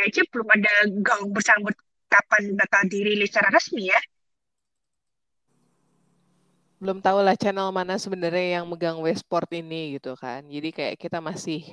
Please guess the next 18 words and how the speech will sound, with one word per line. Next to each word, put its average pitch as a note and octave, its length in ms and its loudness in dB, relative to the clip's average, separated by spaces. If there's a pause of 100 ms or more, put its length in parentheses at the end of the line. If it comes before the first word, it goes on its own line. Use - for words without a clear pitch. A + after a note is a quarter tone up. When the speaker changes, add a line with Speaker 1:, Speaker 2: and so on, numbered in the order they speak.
(100)
Speaker 2:
agak-agak D3+ 560 -4
kalang D3+ 240 -2
kabut D#3 480 -4
gitu. C3 400 -8
Karena C#3+ 160 -2
kan A3 240 -4
sebelumnya F3 640 -4
memang F3+ 400 -6
ak-, - 160 -20
akses F3+ 400 -4
kita F#3 320 0
kan A3 240 0
buat, F3 160 2 (480)
eh, D3+ 560 2
apa G3 160 -4
namanya, G3 480 -6
F - 160 -8
A E3 80 -2